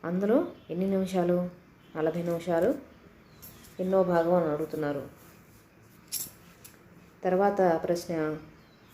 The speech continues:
ఆర్య, అభిమన్యు, వివేక్ తన మధ్యాహ్న భోజనాన్ని పంచుకున్నారు. ఆర్య రెండు శాండ్విచ్లను తీసుకొచ్చాడు. ఆర్య ఎన్ని శాండ్విచ్లు తీసుకొచ్చాడు? రెండు తీసుకొచ్చాడు.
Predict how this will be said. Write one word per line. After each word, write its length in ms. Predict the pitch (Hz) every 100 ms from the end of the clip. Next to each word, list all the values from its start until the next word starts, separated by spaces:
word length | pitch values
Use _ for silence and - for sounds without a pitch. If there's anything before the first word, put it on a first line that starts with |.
| 160
ఆర్య, 280 | 170 214 208
అభిమన్యు, 800 | 165 175 185 180 165 156 151 156 -
వివేక్ 420 | 180 185 196 190 - 170
తన 120 | 165
మధ్యాహ్న 460 | 165 160 160 202 226
భోజనాన్ని 460 | 196 190 190 180
పంచుకున్నారు. 840 | 180 165 170 - 165 151 151 151 - - - - -
ఆర్య 260 | 160 185 196
రెండు 240 | 175 165
శాండ్విచ్లను 540 | 175 160 170 170 175 185
తీసుకొచ్చాడు. 760 | 160 147 - 147 156 147 147 - - -
ఆర్య 200 | 160 180
ఎన్ని 220 | 175 170
శాండ్విచ్లు 420 | 175 170 175 175
తీసుకొచ్చాడు? 680 | 170 165 - 170 175 165 269 - -
రెండు 220 | 165 165
తీసుకొచ్చాడు. 720 | 165 160 156 160 151 151 147